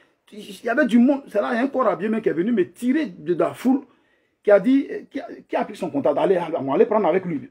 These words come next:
Il m'a tiré de la foule, pour, parce qu'il devait avoir, c'était suivi de dîner, de, de, de, de petit déjeuner, parce que c'était dans la journée.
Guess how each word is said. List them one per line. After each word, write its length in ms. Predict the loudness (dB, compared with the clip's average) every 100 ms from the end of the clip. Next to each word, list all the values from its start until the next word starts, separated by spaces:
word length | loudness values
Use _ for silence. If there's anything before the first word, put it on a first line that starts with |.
| -12
Il 100 | -10
m'a 120 | -10
tiré 300 | -8 -4 -4
de 60 |
la 100 | -4
foule, 220 | -6 -8 -8
pour, 140 | -4
parce 140 | -4
qu'il 160 | 0 2
devait 140 | 4
avoir, 320 | 4 6 4 4
c'était 360 | -2 0 0 -4
suivi 300 | -10 -2 2
de 100 | 2
dîner, 460 | 0 2 4 4 0
de, 340 | 0 0 0
de, 160 | 2 2
de, 120 | 4
de 100 | 4 2
petit 240 | 2 0
déjeuner, 480 | 2 2 0 0 -4 _ _ _
parce 140 | -6 -2
que 80 |
c'était 180 | 2 2
dans 100 | 2
la 140 | -2 -2
journée. 360 | 0 -2 -2